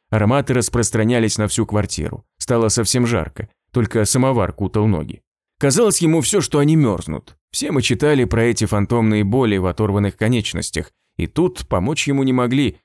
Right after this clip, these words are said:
кроме компании и поддержки. Между делом я подошел к нему с каталогом, поправили с ним смету с учетом новых цен. Маугли же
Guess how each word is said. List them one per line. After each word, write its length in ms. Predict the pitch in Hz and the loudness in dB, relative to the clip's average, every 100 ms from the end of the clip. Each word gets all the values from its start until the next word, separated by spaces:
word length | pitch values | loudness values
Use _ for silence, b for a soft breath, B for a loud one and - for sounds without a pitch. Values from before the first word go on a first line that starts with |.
| _ | _
кроме 280 | - 110 101 | -2 0 0
компании 580 | 104 92 123 120 101 90 | 0 0 2 2 2 2
и 40 | |
поддержки. 680 | 101 95 80 69 - - - _ _ _ - | 0 -2 -2 -6 -8 -16 -20 _ _ _ -4
Между 240 | 101 95 98 | -2 0 0
делом 380 | 143 180 160 B B | 2 2 0 B B
я 160 | - 127 | -6 -4
подошел 420 | 156 131 - 170 | 0 0 0 -2
к 60 | - | 0
нему 220 | 131 147 | 0 0
с 80 | - | -2
каталогом, 680 | 123 117 139 180 92 82 - | -2 0 0 0 -2 -6 -8
поправили 420 | - - 151 135 123 | -6 0 2 2 0
с 100 | 127 | 0
ним 140 | 123 | 0
смету 420 | - 156 104 - | 0 -2 -2 -4
с 100 | 82 | -6
учетом 400 | 104 127 107 104 | -4 -2 0 0
новых 280 | 107 101 113 | 2 0 -2
цен. 320 | - 71 - _ _ - | -4 -6 -8 _ _ -4
Маугли 420 | 127 185 180 185 | 0 0 2 0
же 220 | 170 | 0